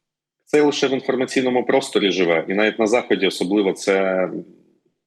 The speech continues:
не циркулює як наступ на обласний центр. Тому що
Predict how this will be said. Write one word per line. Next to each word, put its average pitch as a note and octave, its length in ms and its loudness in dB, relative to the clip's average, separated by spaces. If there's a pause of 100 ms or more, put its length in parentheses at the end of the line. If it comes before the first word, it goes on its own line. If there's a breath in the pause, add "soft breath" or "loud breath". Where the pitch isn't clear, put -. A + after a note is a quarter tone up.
(160)
не G#2 120 2
циркулює A#2 600 2
як F#2+ 320 -2
наступ G2+ 380 -2
на F#2 60 0
обласний F#2 360 0
центр. - 380 -4 (760 soft breath)
Тому G2+ 180 2
що G2+ 580 2